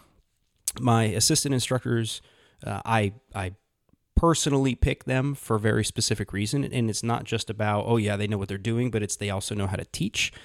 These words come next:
and they also complement my teaching style, 'cause I don't want somebody who's uber tactical necessarily teaching alongside me, 'cause all we're gonna do is be at odds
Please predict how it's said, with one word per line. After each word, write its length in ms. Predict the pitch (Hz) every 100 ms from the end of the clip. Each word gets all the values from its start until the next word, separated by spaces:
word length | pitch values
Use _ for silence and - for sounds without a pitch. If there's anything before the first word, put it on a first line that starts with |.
| - -
and 140 | 117
they 100 | 113
also 640 | 110 107 - 110 104 104 - _ _
complement 680 | - 131 120 - 110 107 101 _ -
my 160 | 151 175
teaching 340 | - 98 -
style, 280 | - 87 85
'cause 160 | - 113
I 60 | 160
don't 120 | 151
want 220 | 127 -
somebody 360 | 131 117 110 101
who's 300 | 104 87 -
uber 220 | 143 110 95
tactical 580 | 131 180 123 98 117 - - - _ _ -
necessarily 560 | 120 110 - 120 113
teaching 320 | 107 113 110 104
alongside 440 | 107 107 - 95
me, 140 | 104
'cause 160 | 127 110
all 100 | 107
we're 140 | 120
gonna 100 | 120
do 200 | 107 110
is 160 | 101 95 - _ - 113
be 160 | 113 110
at 80 | 107
odds 380 | 117 117 113